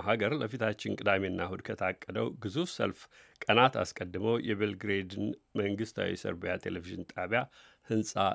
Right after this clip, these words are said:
ዘግተው ውለዋል። ለሳምንቱ መጨረሻ የተዋጠው ግዙፍ ሰልፍ ለወራት በቀጠለው የጸረ መንግስት ተቃውሞ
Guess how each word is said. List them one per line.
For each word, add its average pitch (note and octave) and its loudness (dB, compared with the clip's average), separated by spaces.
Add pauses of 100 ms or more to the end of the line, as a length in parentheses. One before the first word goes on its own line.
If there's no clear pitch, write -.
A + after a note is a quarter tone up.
(100)
ዘግተው G2 0
ውለዋል። F2 -2 (680)
ለሳምንቱ A2+ 6
መጨረሻ G#2 0 (340)
የተዋጠው G2 2 (120)
ግዙፍ A2+ -2
ሰልፍ A2 2 (480)
ለወራት F#2+ 8
በቀጠለው G#2+ 0
የጸረ G2+ 0
መንግስት F#2+ -4
ተቃውሞ F#2 -2